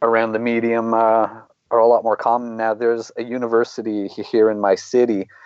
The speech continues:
uh, that one of the courses, at least a, a part of the course, is, uh, reading comic books.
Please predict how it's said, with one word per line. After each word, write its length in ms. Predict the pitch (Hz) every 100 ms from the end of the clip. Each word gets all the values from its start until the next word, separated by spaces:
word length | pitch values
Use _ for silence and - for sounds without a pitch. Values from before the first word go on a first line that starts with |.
| - - - _ _ -
uh, 160 | 113 110
that 300 | 113 110 -
one 300 | 110 123 127
of 100 | 113
the 60 |
courses, 420 | - 123 127 113 110
at 140 | 107
least 240 | 131 - -
a, 80 | 101 _ _ _ -
a 60 | -
part 380 | - - 147 156 113
of 200 | 104 101
the 60 |
course, 460 | - 107 98 95 - _ _
is, 680 | 113 104 104 101 101 98 - _ _ _ _ _ -
uh, 160 | 110 95
reading 380 | 98 110 104 90
comic 400 | - 127 123 -
books. 440 | 92 - - -